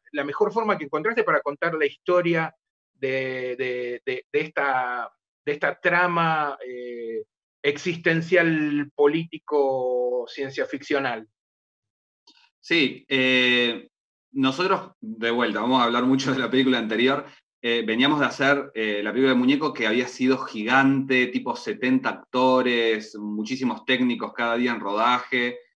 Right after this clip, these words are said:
Speaker 2: eh, había sido una cosa descomunal. Y, y nada, estábamos todos como súper cansados y no, a nadie se le pasaba la, la idea por la cabeza de hacer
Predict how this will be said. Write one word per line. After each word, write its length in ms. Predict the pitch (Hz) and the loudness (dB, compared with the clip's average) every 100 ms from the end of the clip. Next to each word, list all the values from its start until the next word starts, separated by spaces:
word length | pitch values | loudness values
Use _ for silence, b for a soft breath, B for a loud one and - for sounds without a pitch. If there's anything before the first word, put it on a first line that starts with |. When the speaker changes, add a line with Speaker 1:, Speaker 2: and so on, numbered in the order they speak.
| _ _ - | _ _ -6
Speaker 2:
eh, 200 | 101 98 | -4 -2
había 160 | 110 | -2
sido 240 | 113 127 123 | -2 -2 0
una 160 | 110 | -4
cosa 200 | 107 127 | -6 -6
descomunal. 720 | 110 107 101 104 101 90 80 _ _ _ _ _ | -6 -6 -8 -4 -4 -6 -10 _ _ _ _ _
Y, 680 | 110 110 107 104 101 101 98 | -4 0 0 0 -2 -4 -6
y 40 | 110 | -4
nada, 200 | 113 95 | -2 -4
estábamos 400 | - 117 117 113 | -4 -4 -4 -2
todos 160 | 123 | -4
como 160 | 117 104 | -4 -8
súper 300 | 127 110 110 | -6 -6 -4
cansados 760 | 107 98 123 123 127 127 - 92 | -6 -2 0 2 2 -2 -4 -8
y 160 | 98 | -6
no, 340 | 98 104 101 92 | -4 -4 -6 -6
a 60 | |
nadie 200 | 95 107 | -6 -8
se 140 | 110 101 | -8 -8
le 60 | |
pasaba 480 | 98 95 104 104 98 | -10 -8 -6 -4 -4
la, 120 | 87 - | -6 -10
la 100 | 90 | -8
idea 260 | 95 101 98 | -6 -6 -4
por 100 | 95 | -6
la 80 | 92 | -6
cabeza 420 | 92 101 - 98 | -6 -8 -6 -8
de 60 | |
hacer 340 | 87 - 104 | -8 -8 -8